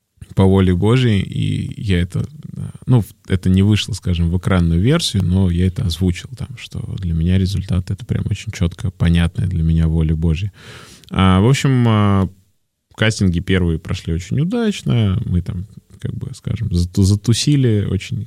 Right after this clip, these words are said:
хорошо и активно. А, действительно были хорошие эфиры. Моя цель была показать максимум, достичь максимума. И вот конкретная цель была увидеть свою аудиторию.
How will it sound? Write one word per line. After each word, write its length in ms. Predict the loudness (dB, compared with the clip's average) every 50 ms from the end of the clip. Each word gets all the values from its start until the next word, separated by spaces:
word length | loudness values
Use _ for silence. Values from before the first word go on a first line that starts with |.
| -8 -6
хорошо 400 | -2 0 0 0 0 0 0 0
и 60 | 2
активно. 500 | 2 0 -2 -2 -2 0 0 0 0 -2 -6 -10 -18 -20 -20 -20 -20 -20 -20 -20 -20 -16
А, 800 | -10 -4 0 2 2 4 4 4 4 4 4 4 4 4 2 2
действительно 380 | 2 2 0 0 2 2 2
были 180 | 2 2 2 0
хорошие 560 | 0 0 0 2 2 2 2 0 0 -2 -2
эфиры. 460 | -2 0 0 2 2 4 4 2 0 -2 -8 _ _ _ _ _ _ _ _ _ _ _ _ _ _ _ _
Моя 420 | -4 0 2 4 4 4 4 2 2
цель 300 | 0 0 0 0 0 2
была 680 | 2 2 2 4 4 2 2 2 2 2 2 2 0 -2 -4
показать 460 | -6 -4 -2 0 0 0 0 0 0
максимум, 640 | -2 -2 -2 -2 -2 -2 0 0 0 0 -2 -4 -6
достичь 640 | -8 -10 -10 -8 -6 -6 -4 -4 -4 -4 -4 -2
максимума. 540 | -2 -2 -2 -2 -2 0 0 2 2 2 0 -2
И 500 | 0 0 2 4 4 4 4 4 4 4
вот 220 | 2 0 -2 -4 _ _ -4
конкретная 500 | 0 0 0 2 2 2 2 2 0 0
цель 240 | 0 0 0 0 2
была 280 | 2 2 2 4 4 4
увидеть 360 | 4 4 2 2 2 0 -2
свою 360 | -2 0 0 2 2 0 -2 -2
аудиторию. 760 | -2 -2 0 0 0 -2 -2 -2 -2 -2 -2 0 -2 -2 -2